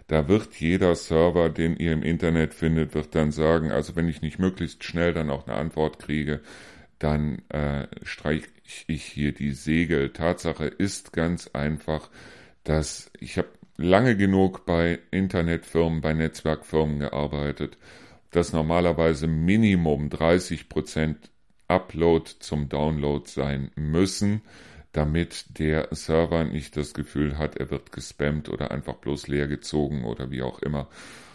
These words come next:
Und aufgrund dessen ist dieses Angebot, das da jetzt vorliegt mit zweihunderter Download und zehner Upload, äh, ein absoluter Witz. Das ist wirklich ein Witz. Das kann man nicht anders sagen. Der größere Witz aber, wie gesagt, sind unsere Bürgersteige, die wir hier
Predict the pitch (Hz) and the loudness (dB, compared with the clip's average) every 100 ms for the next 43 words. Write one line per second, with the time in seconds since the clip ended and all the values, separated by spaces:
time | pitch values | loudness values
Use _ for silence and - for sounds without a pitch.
0 | - - 71 67 - 71 71 76 73 65 | -14 -4 -2 -2 -2 -4 0 -2 -2 -4
1 | 73 - 95 110 95 - 92 101 85 80 | -4 0 2 2 -2 2 2 4 2 4
2 | 78 80 76 - 78 78 78 - 90 92 | 2 0 -4 0 0 2 0 -2 2 2
3 | 78 76 76 71 - 82 80 78 76 80 | 2 -2 -4 -6 0 2 2 0 0 0
4 | 73 - 85 87 82 76 78 - 73 - | 0 0 0 2 4 4 4 0 -6 -6
5 | 73 73 69 60 71 - 65 71 - - | -4 -2 -2 -4 -6 -6 -4 -4 -8 -20
6 | - - - - - 76 71 65 65 - | -20 -20 -20 -10 -2 0 0 -2 -6 -8
7 | 64 67 - 62 64 - - - - 73 | -6 -6 -6 -6 -6 -10 -16 -16 -8 -6
8 | 76 - 67 - 64 - 62 55 - - | -6 -8 -8 -8 -10 -8 -8 -8 -12 -16
9 | - - 62 - 85 76 71 - 67 65 | -16 -14 -10 -2 0 0 -2 -4 -4 -4
10 | - 57 65 - - - - - 101 92 | -4 -4 -4 -8 -20 -20 -20 0 2 6
11 | 131 143 143 110 104 101 - 87 85 82 | 8 6 6 4 4 2 2 4 4 2
12 | 80 73 73 - 85 82 - 80 - 69 | 0 0 -4 -2 0 0 2 -4 -2 -2
13 | 78 76 73 - 69 71 71 71 71 71 | 2 2 0 -2 -2 -2 -4 -4 -6 -2
14 | 71 71 | -2 -2